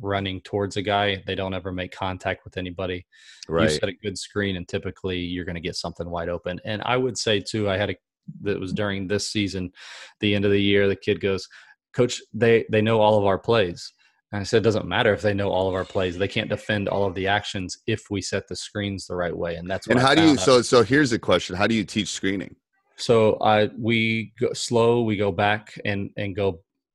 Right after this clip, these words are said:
Speaker 1: 'cause what you'll find is they start out with the right technique.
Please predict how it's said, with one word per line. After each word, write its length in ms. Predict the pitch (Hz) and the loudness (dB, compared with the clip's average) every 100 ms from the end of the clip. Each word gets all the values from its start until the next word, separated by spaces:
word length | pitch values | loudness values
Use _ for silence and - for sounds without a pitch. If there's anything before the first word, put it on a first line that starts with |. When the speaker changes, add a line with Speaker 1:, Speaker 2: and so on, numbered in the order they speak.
| - | -8
Speaker 1:
'cause 280 | 104 - - | -6 -6 -10
what 220 | 104 123 98 | -2 0 2
you'll 160 | 104 | 0
find 400 | - 139 135 98 | 0 0 0 2
is 300 | 98 98 - | 4 2 0
they 220 | - 104 | -2 -2
start 260 | 98 113 107 | 0 2 4
out 160 | 113 104 | 4 0
with 120 | 98 | -2
the 100 | 98 | -2
right 220 | 95 90 | 0 -2
technique. 520 | - 95 95 92 90 | -4 -6 -6 -6 -8